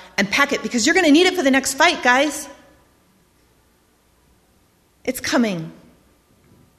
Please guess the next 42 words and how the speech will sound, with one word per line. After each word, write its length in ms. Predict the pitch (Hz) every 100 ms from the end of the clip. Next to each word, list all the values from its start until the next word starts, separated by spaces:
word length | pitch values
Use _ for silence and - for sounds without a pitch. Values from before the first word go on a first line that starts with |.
| _ _ _ - - _ _ _ _ _ _ _ _ _ _ _ _ _
And 140 | - 220
you 60 |
have 180 | 226 233
to 80 | 254
get 160 | - 233
up 160 | 226
and 100 | 220
you've 100 | 208
gotta 200 | 214 202
go 180 | 208 202
after 280 | 196 208 196
it 120 | 180
every 220 | 185 185
single 280 | 175 185 170
day. 200 | 180 170 -
I 160 | 185
have 180 | 233 196
to 60 | -
get 120 | 196
up 120 | 180
and 100 | 180
go 120 | 175 180
after 260 | 175 180
it 100 | 165
every 200 | - 170
single 240 | 165 170 165
day. 160 | 170
And 100 | 156 156
sometimes 480 | 175 - 185 180
the 120 | - 156
only 160 | 165
way 180 | 170 170
I 60 | 170
can 160 | 170
do 140 | 160 165
it 80 |
is 120 | 151 156
one 240 | 151 151
minute 220 | 151 147
at 80 | 143
a 40 |
time. 360 | 147 135 139